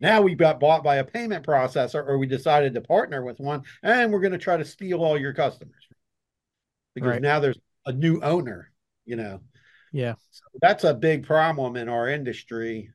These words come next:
Speaker 1: you know, let alone that some of the companies that the agents that listen to this podcast help build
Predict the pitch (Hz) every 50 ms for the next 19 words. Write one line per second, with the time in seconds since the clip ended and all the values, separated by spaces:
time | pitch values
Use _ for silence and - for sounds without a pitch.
0 | _ - 131 127 123 120 120 135 160 170 147 135 135 147 156 156 151 139 131 127
1 | 123 123 123 120 117 120 - _ _ - _ _ _ - - 160 147 147 123 123
2 | 127 - - 165 160 135 139 135 123 123 123 123 101 - 135 123 120 117 - -
3 | - - 151 143 156 160 151 110 131 123 120 123 _ - - - - _ _ _
4 | _ _ _ _ _ _ _ _ - 117 107 104 113 135 135 135 - 131 110 -
5 | 139 117 120 113 - - 160 160 170 170 160 - 139 123 120 120 123 117 - -
6 | - 156 143 135 - 110 135 139 151 147 127 120 117 113